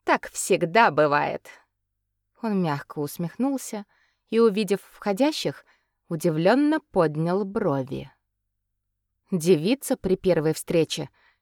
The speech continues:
его вовсе не впечатлила. Слишком яркий наряд, на его взгляд, олиповатый, внешность совершенно заурядная.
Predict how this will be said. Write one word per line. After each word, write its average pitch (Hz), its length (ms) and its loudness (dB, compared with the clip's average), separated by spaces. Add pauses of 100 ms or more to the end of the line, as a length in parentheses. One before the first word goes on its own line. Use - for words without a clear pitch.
(120)
его 170 340 0
вовсе 165 380 -2
не 254 100 4
впечатлила. 233 800 -2 (420)
Слишком 220 480 0
яркий 190 420 2
наряд, 180 760 0 (320)
на 240 160 4
его 220 260 4
взгляд, 185 460 0
олиповатый, 190 800 0 (420)
внешность 160 800 -4
совершенно 226 640 -2
заурядная. 160 1080 0